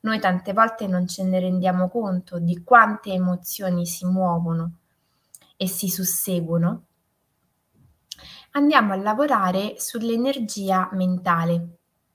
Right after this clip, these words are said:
Qui, soprattutto negli ultimi anni, ehm, la mania del fare tante cose contemporaneamente si è particolarmente diffusa.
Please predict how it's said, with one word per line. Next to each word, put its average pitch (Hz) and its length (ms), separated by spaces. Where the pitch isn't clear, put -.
Qui, 349 600
soprattutto 208 720
negli 196 260
ultimi 233 460
anni, 202 520
ehm, 175 880
la 208 160
mania 214 720
del 185 200
fare 208 340
tante 190 340
cose 202 340
contemporaneamente 196 1200
si 220 100
è 185 60
particolarmente 196 1000
diffusa. 170 720